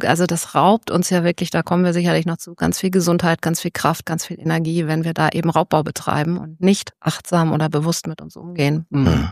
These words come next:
Speaker 2: absolut.
Speaker 1: Mhm.
Speaker 2: Hast du für dich mal so ein, so ein Moment oder ein Schlüsselerlebnis gehabt, dass du gesagt hast, „Boah, ich bin voll gestresst“, und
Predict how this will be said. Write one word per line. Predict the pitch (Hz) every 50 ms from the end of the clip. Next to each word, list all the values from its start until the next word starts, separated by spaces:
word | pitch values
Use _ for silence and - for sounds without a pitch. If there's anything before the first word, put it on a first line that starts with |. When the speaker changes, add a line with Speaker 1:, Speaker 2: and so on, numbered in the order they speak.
| -
Speaker 2:
absolut. | - - 123 - - - 147 147 143 139 139 - - 156
Speaker 1:
Mhm. | 156 156 147 143 143 143 -
Speaker 2:
Hast | - 147 143 - - - - -
du | 143 147 165 190 233 254 254
für | 220 - - 170
dich | 156 165 165 -
mal | 165 156 156 151
so | 143 - 131 131
ein, | 131 127 127 123 120 113 - - - _ _ _
so | - 123 127 127 127
ein | 127
Moment | 127 123 120 123 123 123 143 180 185
oder | 156 151 135 135 127
ein | 120 120 120 117
Schlüsselerlebnis | - - 151 151 - 175 170 156 147 143 139 139 139 - - 143 139 -
gehabt, | - 143 143 143 135 127 - - - - - - - - _
dass | - 139 -
du | - 127
gesagt | 131 127 131 127 127 - -
hast, | 139 135 - - - - _ _ _ _ _
„Boah, | _ - - - -
ich | 127 -
bin | - 139 135
voll | - - - 139 139 139
gestresst“, | - 143 - - - - - 139 160 - - - - -
und | 147 135 135 131 -